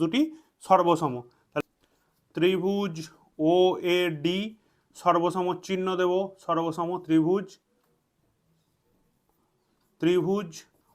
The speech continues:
ওডিবি। তাহলে যখনই ত্রিভুজগুলো সর্বসম হয়ে গেল, তার মানে কি সব দিক দিয়ে সমান, এর সঙ্গে এ সমান, এর সঙ্গে এ সমান, এইটা তো সাধারণভাবে সমান হবেই, এবং প্রত্যেকটা কোণ যারা একই ধরনের তারা সবাই সমান হবে।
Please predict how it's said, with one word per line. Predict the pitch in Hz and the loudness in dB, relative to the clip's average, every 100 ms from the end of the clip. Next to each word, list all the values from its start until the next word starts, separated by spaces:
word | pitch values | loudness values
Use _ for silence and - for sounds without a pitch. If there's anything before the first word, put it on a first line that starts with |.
| _ _ - 143 | _ _ -6 0
ওডিবি। | 151 170 190 - _ _ 131 113 147 185 190 _ - 123 135 123 _ _ _ - | 0 0 -4 -12 _ _ -14 -6 -6 -6 -12 _ -18 -12 -12 -12 _ _ _ 4
তাহলে | 165 196 190 | 6 6 4
যখনই | 170 170 214 180 | 2 2 -4 -4
ত্রিভুজগুলো | 196 202 196 202 190 | -8 -8 -6 -6 0
সর্বসম | 175 175 185 202 196 | 0 0 -2 -2 0
হয়ে | 196 | 0
গেল, | 180 175 | 0 0
তার | 180 180 | 0 -2
মানে | 190 | -4
কি | 226 277 - | -8 -10 2
সব | 185 165 160 | 2 2 -6
দিক | 165 | -6
দিয়ে | 180 185 | -4 -4
সমান, | 180 147 131 _ _ _ _ _ - | -4 -6 -8 _ _ _ _ _ -2
এর | 170 185 185 | 0 2 0
সঙ্গে | 190 190 175 175 | -2 0 0 0
এ | 180 | 0
সমান, | 185 185 185 165 170 | 0 0 0 -2 -4
এর | 170 | -2
সঙ্গে | 185 180 180 165 | -6 -4 -4 -4
এ | 175 170 | -6 -6
সমান, | 180 180 185 190 - 160 | -4 -2 -2 -4 0 0
এইটা | 170 156 _ - 175 | 0 -14 _ -4 -4
তো | 165 165 | -2 -2
সাধারণভাবে | 156 180 175 170 165 | -2 -2 -4 -6 -4
সমান | 160 165 | -2 0
হবেই, | 165 170 170 _ _ _ | 0 -2 -6 _ _ _
এবং | 151 165 196 214 | 0 2 2 0
প্রত্যেকটা | 190 185 - 196 - 196 180 | -4 -4 -6 -6 0 0 2
কোণ | 185 233 180 | 0 0 0
যারা | 170 160 | 0 0
একই | 160 175 | -2 -8
ধরনের | 160 170 220 - | -6 -6 -8 -4
তারা | 147 147 | -4 0
সবাই | 165 233 - | -2 -2 -6
সমান | 151 147 135 | -2 -2 -2
হবে। | 113 | -10